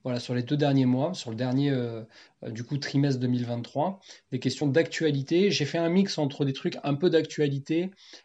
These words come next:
et imo. Voilà, pour rester quand même, euh, toujours dans le thème. Donc voilà comment ça va se passer. Ça va pas être un épisode très, très long,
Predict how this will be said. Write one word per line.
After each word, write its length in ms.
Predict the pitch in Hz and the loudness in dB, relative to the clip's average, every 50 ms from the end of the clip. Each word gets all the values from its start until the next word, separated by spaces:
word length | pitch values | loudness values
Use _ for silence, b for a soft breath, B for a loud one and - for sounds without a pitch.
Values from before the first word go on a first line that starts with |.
| B _ _ - | B _ _ -2
et 380 | 143 147 160 165 170 - - _ _ _ | 2 4 4 4 2 2 -4 _ _ _
imo. 360 | 175 156 143 131 120 127 - _ B B B B B _ - | 0 2 2 2 2 -2 -8 _ B B B B B _ -6
Voilà, 160 | 127 110 107 | -6 -6 -6
pour 240 | - - 120 113 117 | -8 -8 -6 -4 -4
rester 240 | 110 - - 131 - | -4 0 0 0 0
quand 100 | 123 117 | 0 -2
même, 220 | 120 120 117 110 | -4 -4 -4 -4
euh, 180 | 107 104 104 113 117 120 135 156 160 - - - - - - _ _ _ _ _ | -6 -8 -8 -10 -12 -14 -16 -16 -18 -20 -20 -20 -20 -20 -20 _ _ _ _ _
toujours 280 | - 147 135 139 131 120 | -8 -4 -2 -2 -2 -2
dans 80 | 120 | -4
le 80 | 117 110 | -6 0
thème. 300 | - 160 185 208 214 B B B B B B B B B _ | 0 2 2 2 0 B B B B B B B B B _
Donc 240 | - 127 120 131 127 | -6 -2 0 0 2
voilà 240 | 120 127 123 147 156 | 2 2 2 2 2
comment 240 | - - 131 127 123 | 0 0 0 0 0
ça 160 | - - 123 | 0 -2 -2
va 80 | 123 123 | -2 -2
se 60 | - | -2
passer. 200 | 143 139 - 180 | -4 -4 -2 -2
Ça 120 | - 135 | -2 0
va 100 | 127 127 | 0 0
pas 160 | 214 - 160 | 2 2 2
être 160 | 156 156 - 147 | 2 2 2 0
un 60 | 143 | 0
épisode 360 | 131 - 139 127 139 139 131 | 0 -2 -2 -2 -2 -2 -2
très, 220 | - - - 147 | -4 -2 -2 -2
très 160 | 143 - 131 123 | -2 -2 -2 -2
long, 240 | 131 147 180 196 | 0 0 -2 -4